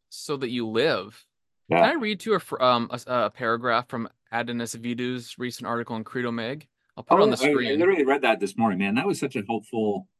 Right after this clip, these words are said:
Speaker 2: um, that was such a helpful article, honestly. And I, there was a bunch of stuff I just didn't know about his background, so that was really cool. But, like, I liked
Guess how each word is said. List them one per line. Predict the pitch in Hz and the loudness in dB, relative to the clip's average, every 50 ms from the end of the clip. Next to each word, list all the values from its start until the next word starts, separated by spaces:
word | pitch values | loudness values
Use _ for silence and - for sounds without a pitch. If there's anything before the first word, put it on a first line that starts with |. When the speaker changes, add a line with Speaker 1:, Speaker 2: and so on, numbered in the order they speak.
| _ _ _ _ _ _ _ _ - | _ _ _ _ _ _ _ _ -8
Speaker 2:
um, | 85 87 85 82 82 82 80 82 80 78 78 76 73 76 71 - - _ _ _ | -4 -2 -2 -2 -4 -4 -8 -10 -6 -4 -4 -2 -2 -4 -4 -6 -10 _ _ _
that | - 135 165 | 0 2 2
was | 156 - - | 2 0 0
such | - 127 110 | -2 -2 -2
a | 143 110 | -2 -4
helpful | 95 113 107 - - 127 - | -2 -2 -4 -2 -2 -2 -2
article, | - 87 87 92 107 113 120 123 120 | -2 -2 -2 -2 -2 -2 -2 -2 0
honestly. | 110 - 92 104 110 - 143 139 | 0 0 0 0 0 4 4 6
And | 131 139 | 6 6
I, | 151 156 120 | 4 2 4
there | 110 135 | 4 4
was | 147 143 | 4 4
a | 147 | 4
bunch | - 139 131 120 | 2 2 0 0
of | 110 | -2
stuff | - 131 117 104 | -2 0 2 2
I | 98 | 2
just | 110 113 90 | 0 0 -2
didn't | 80 95 85 78 | -4 -4 -4 -2
know | 82 101 | 0 0
about | 117 117 90 78 78 | 2 2 0 -2 -2
his | 71 - | -4 -2
background, | - 85 87 85 - 82 76 73 73 73 | 0 0 0 0 -2 -4 -4 -4 -4 -6
so | - - | -6 -6
that | 90 | -6
was | 92 95 - | -4 -2 0
really | 85 90 87 82 - | 2 2 4 2 2
cool. | - - 98 92 87 80 | 0 2 4 4 4 4
But, | 71 80 - - | 4 2 2 2
like, | 82 78 78 - - _ _ _ _ _ _ _ - 80 | 2 2 2 -2 -6 _ _ _ _ _ _ _ 0 2
I | 82 | 6
liked | 90 110 135 143 127 - | 8 8 8 6 4 0